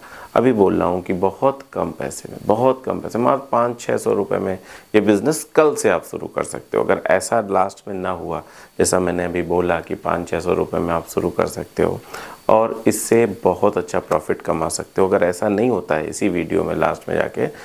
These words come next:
तो आप ज़रूर कमेंट्स कर देना कि नहीं, बेकार का वीडियो था, किसी भी तरह की कोई की भी नई जानकारी नहीं थी, फालतू था। लेकिन अगर लास्ट में आपको लगता है कि नहीं,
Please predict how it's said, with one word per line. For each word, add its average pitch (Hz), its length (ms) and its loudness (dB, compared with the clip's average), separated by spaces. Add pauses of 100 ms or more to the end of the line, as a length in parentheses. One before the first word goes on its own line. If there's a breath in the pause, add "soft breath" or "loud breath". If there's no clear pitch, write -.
(280 loud breath)
तो 104 80 4
आप 101 220 2
ज़रूर 95 300 4
कमेंट्स 92 300 0
कर 80 160 -2
देना 85 320 -4
कि - 200 -6
नहीं, 90 320 -4
बेकार 80 460 0
का 87 80 2
वीडियो 80 360 -2
था, - 260 -4 (380 loud breath)
किसी 151 300 6
भी 139 120 2
तरह 113 240 2
की 113 160 -6
कोई 110 300 2
की - 220 -8 (120)
भी 120 160 6
नई 98 300 2
जानकारी 85 500 0
नहीं 78 200 -6
थी, - 140 -18 (220)
फालतू 92 280 2
था। - 160 -8 (440 loud breath)
लेकिन 131 280 8
अगर 127 240 4
लास्ट 107 360 0
में 104 60 -2
आपको 101 240 -4
लगता 87 340 -2
है 90 140 -2
कि 87 160 -4
नहीं, 85 340 0